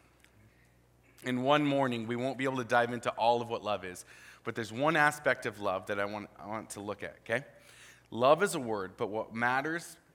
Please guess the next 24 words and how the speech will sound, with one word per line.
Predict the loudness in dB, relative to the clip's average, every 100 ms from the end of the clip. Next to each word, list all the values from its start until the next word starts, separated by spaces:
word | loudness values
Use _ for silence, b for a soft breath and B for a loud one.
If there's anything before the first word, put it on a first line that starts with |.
| _
is | -6 -6
the | -4
connection | -6 -6 -8 -2 -4 -2 -6 -6 -8 -8
that | -8 -2
that | -2 -2 -6
word | -6 -4 -6 -8
implies. | -10 -12 -12 -12 -12 -16 -18 b b b b -4
This | -2
is | -2
the | -2
biblical | 2 0 0 2 2
idea. | 2 2 -2
I |
wanna, | -2 -4 -6
I | -4
wanna | -2 0
read | 0 0 -2
to | -4
you | -4 -6
Colossians | -2 0 0 -2 -8 -8
three | -8 -8 -8 -16 _ _ _ _ _ _ _
about | 2 2 4
this | 0 2
idea | 0 0 -2 -2